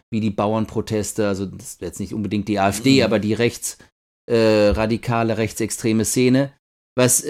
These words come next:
Speaker 1: wa-, worin sie selbst eigentlich immer so die, die, die Fachmänner sind. Sie wurden mit dem, sagen wir mal, mit dem gleichen Mittel jetzt gerade von links geschlagen, von dem Korrektiv, das halt, äh, das, äh, sehr geschickt und sehr gut aufgezogen hat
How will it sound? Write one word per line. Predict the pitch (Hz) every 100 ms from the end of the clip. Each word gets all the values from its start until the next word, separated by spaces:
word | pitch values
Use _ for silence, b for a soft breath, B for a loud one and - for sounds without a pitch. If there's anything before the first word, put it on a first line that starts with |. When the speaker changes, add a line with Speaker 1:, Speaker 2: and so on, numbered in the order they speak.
| 135
Speaker 1:
wa-, | 135 127
worin | 131 131 117 151
sie | 135 151
selbst | 123 156 185 -
eigentlich | 135 131 131 123
immer | 131 127
so | 117 120
die, | 123 120 117 113
die, | 107 113 110 104
die | 107 107
Fachmänner | 101 143 135 123 107 101
sind. | 110 113 - b _
Sie | - 123
wurden | 147 139
mit | 135
dem, | 135 123 - - 127
sagen | 123 127
wir |
mal, | 123
mit | 123
dem | 123
gleichen | 107 113 127
Mittel | 123 135 131
jetzt | 113 - - -
gerade | 113 113
von | 117 120
links | 120 135 -
geschlagen, | - 95 92 85 87 107
von | 107
dem | 101 101
Korrektiv, | 113 107 107 - 117 120 - -
das | 110 -
halt, | 107 107 104
äh, | 110 107 104 101 B B B - -
das, | 117 -
äh, | 127 120
sehr | 151 170
geschickt | 175 - 170 156 -
und | 123
sehr | 113 123 120
gut | 123 131
aufgezogen | 101 113 - 101 110 101 101
hat | 98 117 -